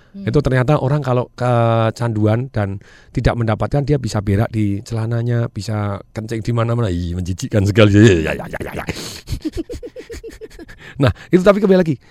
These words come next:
Speaker 2: jangan merasa lebih baik doang. Kalau Anda pengen merasa lebih baik, kadang Anda, uh, sakitkan, Anda marah-marah supaya merasa lebih baik. No, Anda tidak menjadi lebih baik.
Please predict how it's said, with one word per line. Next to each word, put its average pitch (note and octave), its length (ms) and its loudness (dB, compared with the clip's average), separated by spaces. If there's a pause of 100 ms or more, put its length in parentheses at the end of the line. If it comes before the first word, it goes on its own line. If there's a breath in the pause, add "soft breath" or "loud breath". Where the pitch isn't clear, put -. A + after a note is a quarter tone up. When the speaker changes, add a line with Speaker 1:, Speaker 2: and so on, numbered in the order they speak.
(140 soft breath)
Speaker 2:
jangan F3 160 6
merasa G#3 320 6
lebih G3 240 2
baik C#3 160 2
doang. B2+ 320 0 (240 soft breath)
Kalau D#3 80 0
Anda F3 80 0
pengen G3 240 4
merasa F#3 160 4
lebih D3 160 2
baik, G3 160 4
kadang E3 320 2
Anda, C#3 240 -2
uh, D3 160 -4
sakitkan, B2+ 480 -6
Anda C3 240 -2
marah-marah A#2 480 -2
supaya C3 320 -8
merasa C3 240 -6
lebih G#2+ 240 -4
baik. F#2+ 240 -4 (560 soft breath)
No, A3+ 320 8 (400 soft breath)
Anda G3 160 4
tidak F3 240 2
menjadi D#3+ 400 2
lebih E3 160 -4
baik. F#3 320 2